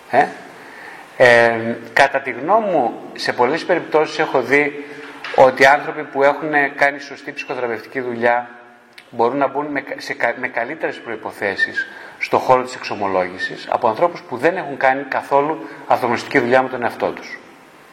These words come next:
Αυτή είναι η δική μου άποψη. Παρόλα αυτά, ε, πιστεύω ότι πάρα πολύ κάλλιστα και μάλιστα εξαιρετικά συμπληρωματικά, ε, η μία με την άλλη, μπορεί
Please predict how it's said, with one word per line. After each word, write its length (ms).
Αυτή 240
είναι 80
η 40
δική 160
μου 180
άποψη. 440
Παρόλα 400
αυτά, 600
ε, 160
πιστεύω 460
ότι 160
πάρα 380
πολύ 220
κάλλιστα 440
και 120
μάλιστα 440
εξαιρετικά 1000
συμπληρωματικά, 1080
ε, 680
η 100
μία 180
με 100
την 220
άλλη, 220
μπορεί 640